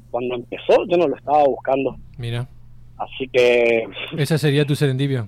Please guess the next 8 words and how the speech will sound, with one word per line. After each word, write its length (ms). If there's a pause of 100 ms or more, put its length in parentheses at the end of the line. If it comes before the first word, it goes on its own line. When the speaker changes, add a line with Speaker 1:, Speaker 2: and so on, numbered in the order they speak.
Speaker 1:
es 100
basta-, 300 (200)
bastante, 600
sí, 80
bastante 260
importante, 420
porque 460
yo 360